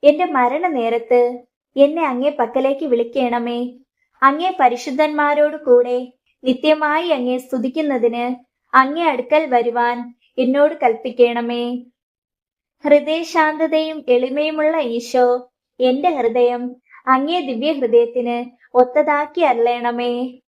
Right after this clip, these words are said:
ഓ എന്റെ ഈശോയെ, ഞങ്ങളുടെ പാപങ്ങൾ ക്ഷമിക്കണമേ.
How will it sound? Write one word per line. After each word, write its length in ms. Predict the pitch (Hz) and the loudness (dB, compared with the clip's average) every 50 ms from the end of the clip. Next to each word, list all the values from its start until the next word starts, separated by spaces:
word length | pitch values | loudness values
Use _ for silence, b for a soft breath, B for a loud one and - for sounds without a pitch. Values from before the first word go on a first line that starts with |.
| _ _ _ _ | _ _ _ _
ഓ 180 | 269 262 269 277 | -2 -2 0 0
എന്റെ 240 | 277 294 302 320 330 | -2 -4 -4 -4 -4
ഈശോയെ, 840 | 302 262 254 254 - - - 480 480 466 480 480 480 480 247 247 240 _ _ _ _ _ _ _ _ _ _ | -4 -4 -6 -6 0 2 2 4 4 2 0 -2 -4 -4 -6 -8 -14 _ _ _ _ _ _ _ _ _ _
ഞങ്ങളുടെ 420 | 254 262 254 269 285 269 302 294 - | -2 -2 -2 -2 -4 -4 -4 -2 2
പാപങ്ങൾ 480 | 254 240 233 233 233 226 269 269 285 285 | 2 2 2 0 -2 -4 -6 -6 -6 -6
ക്ഷമിക്കണമേ. 1040 | 285 - - 247 226 226 220 226 247 240 240 233 233 233 233 233 233 240 247 247 | -6 -6 -6 -4 -4 -4 -2 -2 -4 -2 -2 -4 -4 -4 -6 -6 -6 -6 -8 -10